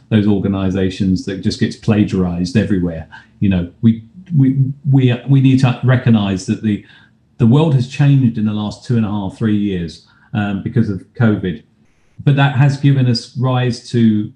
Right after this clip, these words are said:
more opportunities to stream content, which has given rise to more opportunities for people to,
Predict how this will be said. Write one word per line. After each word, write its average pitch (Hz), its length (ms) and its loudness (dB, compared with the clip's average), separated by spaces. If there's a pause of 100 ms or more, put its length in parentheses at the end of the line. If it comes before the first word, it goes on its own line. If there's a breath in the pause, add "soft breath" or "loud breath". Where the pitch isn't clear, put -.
(120)
more 120 500 0
opportunities 113 560 -4
to 107 60 -14
stream 120 400 0
content, 113 520 -4 (280 soft breath)
which 123 140 0
has 131 100 2
given 123 380 4
rise 120 540 2
to 101 260 -4 (180 soft breath)
more 120 260 0
opportunities 107 580 -4
for 101 100 -10
people 104 400 -6
to, 113 300 -6